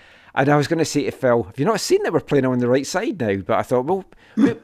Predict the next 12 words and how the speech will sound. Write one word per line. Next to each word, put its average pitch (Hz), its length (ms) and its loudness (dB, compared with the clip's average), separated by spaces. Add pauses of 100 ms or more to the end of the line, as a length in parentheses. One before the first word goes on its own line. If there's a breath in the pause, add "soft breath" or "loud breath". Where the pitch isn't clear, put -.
we 214 80 -4
won't 254 220 0
go 180 140 6
into 165 160 4
that 160 200 2
conversation 135 680 2
just, - 320 -6
just - 240 -10
quite 123 240 -2
yet 101 260 0
with 92 200 -8
him." 135 160 -4